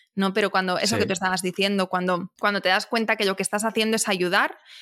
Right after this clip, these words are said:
Speaker 1: cuando estás aportando tanto de forma gratuita, que eso creo que también ayuda mucho, ¿no? A nosotros para sentirnos bien, porque es como,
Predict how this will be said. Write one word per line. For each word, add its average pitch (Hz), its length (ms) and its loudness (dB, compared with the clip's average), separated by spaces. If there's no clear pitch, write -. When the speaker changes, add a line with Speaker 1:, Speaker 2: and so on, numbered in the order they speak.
Speaker 1:
cuando 208 280 0
estás 220 220 -4
aportando 220 560 -2
tanto 226 640 0
de 196 140 -2
forma 208 260 0
gratuita, 190 840 0
que 202 100 -12
eso 202 180 -4
creo 196 160 -2
que 208 80 -4
también 214 240 2
ayuda 220 260 2
mucho, 208 320 -2
¿no? 220 120 2
A 247 60 4
nosotros 262 540 0
para 226 200 -2
sentirnos 220 500 -2
bien, 214 320 0
porque 202 240 -4
es - 80 -4
como, 208 260 -2